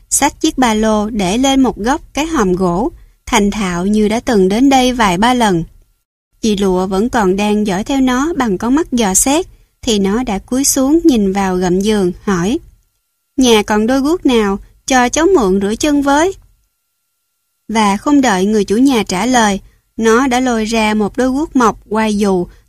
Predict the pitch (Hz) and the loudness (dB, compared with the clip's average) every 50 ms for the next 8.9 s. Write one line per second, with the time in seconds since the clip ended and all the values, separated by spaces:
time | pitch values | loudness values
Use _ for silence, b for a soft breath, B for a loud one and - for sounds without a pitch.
0 | _ - 233 196 180 185 202 247 294 - - - - 233 202 170 - _ _ - | _ -2 -2 0 0 0 0 0 -2 -2 -6 -6 -2 -2 -2 -2 -4 _ _ -2
1 | 240 220 220 220 214 202 175 175 214 277 - - - _ _ _ _ _ _ _ | 0 0 2 2 2 2 4 2 2 0 -2 -6 -12 _ _ _ _ _ _ _
2 | _ _ _ _ _ 254 247 247 240 240 226 220 214 196 190 190 185 190 - - | _ _ _ _ _ 0 2 2 2 2 2 0 0 0 0 0 -2 -4 -6 -12
3 | - _ 254 240 240 247 247 240 233 214 202 190 190 190 190 196 202 202 190 185 | -8 _ 0 2 2 2 4 2 2 2 2 2 2 0 0 0 0 2 2 2
4 | 196 220 277 294 294 302 311 339 381 - - _ _ _ _ _ _ _ - 208 | 2 4 4 4 4 4 4 2 2 -2 -6 _ _ _ _ _ _ _ -2 0
5 | 226 285 277 254 240 240 - 247 240 233 233 226 - 285 277 - 277 269 285 311 | 2 2 2 2 2 0 0 2 2 2 2 2 -2 -4 -2 -2 -2 0 0 0
6 | 349 339 - - 359 - - _ - 247 180 175 196 233 240 269 294 330 330 339 | -2 -2 -2 -4 -4 -4 -6 _ -2 0 0 0 0 0 0 2 0 2 2 0
7 | 294 285 285 269 277 277 277 277 277 - - _ _ _ _ - 320 349 339 302 | 0 0 2 2 2 2 2 0 -2 -6 -10 _ _ _ _ -2 0 0 2 2
8 | 262 - - - - 285 277 277 262 214 - - 226 165 165 180 185 175 | 2 2 0 0 2 2 4 4 4 2 0 -2 0 0 2 0 0 -2